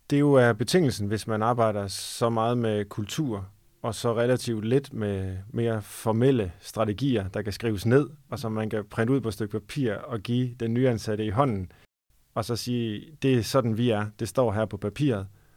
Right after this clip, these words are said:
og det håber vi, du, øh, kan se dig selv i og passe ind i."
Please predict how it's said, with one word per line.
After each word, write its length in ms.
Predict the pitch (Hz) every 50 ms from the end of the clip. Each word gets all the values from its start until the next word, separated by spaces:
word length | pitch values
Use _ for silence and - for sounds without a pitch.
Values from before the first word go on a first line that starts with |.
| _ _ _ -
og 100 | 131 107
det 80 | 120 107
håber 220 | 123 123 117 110
vi, 100 | 98 104
du, 340 | 98 - 107 104 101 98 98
øh, 120 | 92 95
kan 120 | - 104 -
se 160 | - 135 113
dig 100 | 104 101
selv 220 | 101 110 104 107
i 160 | 107 107 - 151
og 100 | 123 -
passe 300 | - 113 104 101 - 98
ind 80 | 95 95
i." 160 | 101 -